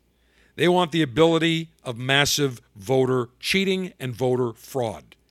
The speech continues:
That's why they're pissed. That's why they're up in arms. Because they don't want a fair vote. They don't want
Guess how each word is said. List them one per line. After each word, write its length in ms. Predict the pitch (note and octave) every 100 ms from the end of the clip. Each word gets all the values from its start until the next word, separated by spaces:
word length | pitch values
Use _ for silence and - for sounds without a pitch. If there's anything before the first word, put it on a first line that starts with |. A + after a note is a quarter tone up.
| _ _ _ _
That's 340 | F#2+ C4 - B2
why 180 | A#2+
they're 160 | A#2+ A2
pissed. 600 | - F3 - - - - _ _ _ _ -
That's 400 | F#2+ A3+ C#4+ D3+
why 200 | C3+ C3
they're 180 | C3
up 140 | B2+ B2
in 100 | A#2+
arms. 640 | C#3+ G#2 B1+ - - - - _ _ _ _ _ _
Because 240 | A3+ A#3
they 120 | D4 E4+
don't 220 | C4 F3+
want 640 | C#3+ F#3 D#3+ G#2+ - - _ _ -
a 120 | C3
fair 300 | - C#3 B2+
vote. 500 | A2 B2+ F3+ - - _ _ _
They 100 | A#3
don't 160 | C4+ A3
want 220 | F#3